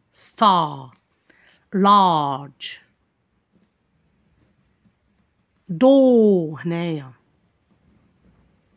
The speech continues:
يارد. يارد. في الآ. كارد. هنايا.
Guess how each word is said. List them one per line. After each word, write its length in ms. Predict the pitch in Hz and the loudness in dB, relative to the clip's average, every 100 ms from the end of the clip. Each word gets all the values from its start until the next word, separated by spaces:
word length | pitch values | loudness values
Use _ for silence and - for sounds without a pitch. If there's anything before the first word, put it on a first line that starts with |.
| _ _ _ _ _ _ - | _ _ _ _ _ _ -12
يارد. 760 | 175 214 226 220 202 170 151 - _ _ _ | -2 2 6 6 6 2 -4 -14 _ _ _
يارد. 880 | 160 185 196 185 170 147 143 160 _ _ _ _ _ _ _ _ _ _ _ _ _ _ _ | -6 0 2 4 2 -2 -8 -18 _ _ _ _ _ _ _ _ _ _ _ _ _ _ _
في 80 | 190 | -14
الآ. 340 | 180 196 139 120 _ _ _ _ _ _ _ _ | -12 -12 -14 -20 _ _ _ _ _ _ _ _
كارد. 800 | - 247 226 202 165 151 156 _ - _ _ _ _ _ _ _ _ _ _ _ - | -4 0 2 2 0 -8 -16 _ -20 _ _ _ _ _ _ _ _ _ _ _ -20
هنايا. 580 | 156 135 139 135 185 | -20 -18 -16 -10 -10